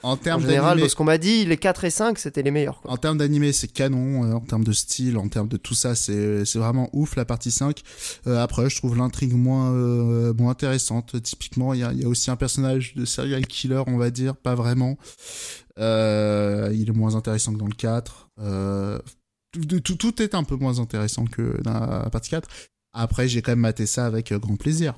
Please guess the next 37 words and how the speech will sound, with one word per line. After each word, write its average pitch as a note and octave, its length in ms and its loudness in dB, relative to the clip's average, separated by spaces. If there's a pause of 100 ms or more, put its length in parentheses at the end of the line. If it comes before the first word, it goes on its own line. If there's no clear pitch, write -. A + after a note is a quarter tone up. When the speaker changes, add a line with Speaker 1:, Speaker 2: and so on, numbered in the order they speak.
Speaker 2:
Mais G#2+ 320 0
c'est A#2 180 0
juste C#3 220 0
que - 80 -2
la B2 80 2
partie A2+ 200 -2
quatre B2+ 220 -4
est G#2+ 60 -4
folle D#3+ 500 -2
et G#2 280 -2
l'autre, A#2+ 280 -2
elle G2 100 0
est D3+ 40 4
Speaker 1:
Ouais. D3 60 6
Speaker 2:
un C3 40 4
peu A#2+ 100 -2
en A2+ 80 0
deçà, A#2 220 -2
quoi. G2+ 160 -10
Speaker 1:
Passer D#3 300 2
derrière D#3 340 4
la C#3 80 4
partie C3+ 320 -4
quatre, D#3 200 0
c'était C3+ 280 -4
un B2+ 120 0
peu B2 120 -10
plus - 160 -6
difficile, C3 420 -4
quoi. A#2+ 100 0
Speaker 2:
Ouais, C3 100 2
c'est A2+ 100 -6
ça, C#3 200 -2
ouais. - 1040 -12
Speaker 1:
Ouais, B2 60 0
je - 80 -6
comprends. C3 280 -4